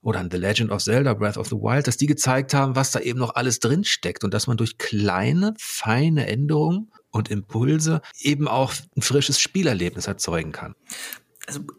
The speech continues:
Speaker 2: grundsätzlich bin ich immer jemand, der ein Problem mit offenen Welten hat. Ähm,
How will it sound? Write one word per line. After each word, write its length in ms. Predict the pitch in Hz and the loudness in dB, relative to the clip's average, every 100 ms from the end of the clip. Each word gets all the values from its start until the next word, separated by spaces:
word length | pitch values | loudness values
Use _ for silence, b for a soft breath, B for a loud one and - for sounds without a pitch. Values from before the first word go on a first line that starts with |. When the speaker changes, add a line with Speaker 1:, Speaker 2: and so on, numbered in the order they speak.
| - | -6
Speaker 2:
grundsätzlich 800 | - 180 220 214 190 - - - | 0 4 4 2 0 -2 -6 -6
bin 100 | 147 | -4
ich 220 | 139 - | -4 0
immer 180 | 170 196 | 2 4
jemand, 720 | 170 170 170 165 160 - - | 4 2 4 2 -2 -8 -4
der 120 | 131 | -2
ein 100 | 139 | -2
Problem 480 | - - - 139 135 | -6 -6 -2 -2 0
mit 160 | 120 147 | -4 -4
offenen 400 | - 131 123 123 | -4 -2 -4 -2
Welten 340 | 120 - - | -4 -4 -8
hat. 240 | - - - B B B B B - - | -8 -10 -12 B B B B B -18 -6
Ähm, 540 | 131 123 120 123 120 | -6 -2 -2 0 -2